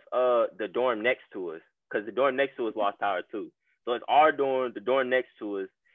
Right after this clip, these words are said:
and then there's random people from, like, the dorm that we partying next to. Like, they just come outside on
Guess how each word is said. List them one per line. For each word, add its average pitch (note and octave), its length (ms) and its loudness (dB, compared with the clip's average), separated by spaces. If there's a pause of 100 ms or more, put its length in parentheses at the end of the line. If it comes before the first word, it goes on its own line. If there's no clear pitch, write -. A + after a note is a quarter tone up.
(120)
and B2+ 140 0
then C3 120 0
there's G#2+ 160 -2
random C3 420 2
people C3 400 -6
from, A#2 200 -6
like, G#2 160 -2
the A2 100 -10
dorm A2 380 -2
that G2 160 -2
we A2 140 -8
partying C3 460 0
next C#3+ 240 -4 (100)
to. D3+ 240 -8 (920)
Like, G#2 220 -2 (280)
they B2 180 0
just A2 180 -16
come A#2 180 -4
outside G2+ 460 -2
on F2 100 -10